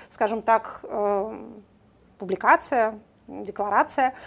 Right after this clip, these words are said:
а, о том проекте, о той инициативе, который несколько месяцев уже обсуждается не вполне публично, оно до этого обсуждалось.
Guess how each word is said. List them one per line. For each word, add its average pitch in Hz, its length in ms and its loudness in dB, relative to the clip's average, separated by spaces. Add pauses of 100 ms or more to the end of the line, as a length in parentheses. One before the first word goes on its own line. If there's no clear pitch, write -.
(240)
а, 247 240 6
о 330 220 6
том 269 520 0
проекте, 285 460 4
о 233 60 2
той 240 100 -2
инициативе, 220 640 2
который 247 360 -2
несколько 220 300 -6
месяцев 202 460 -6
уже 190 160 0
обсуждается 240 1120 4
не 208 420 -2
вполне 202 640 2 (240)
публично, 262 540 2
оно 208 160 -2
до 208 80 2
этого 202 260 2
обсуждалось. 202 640 -2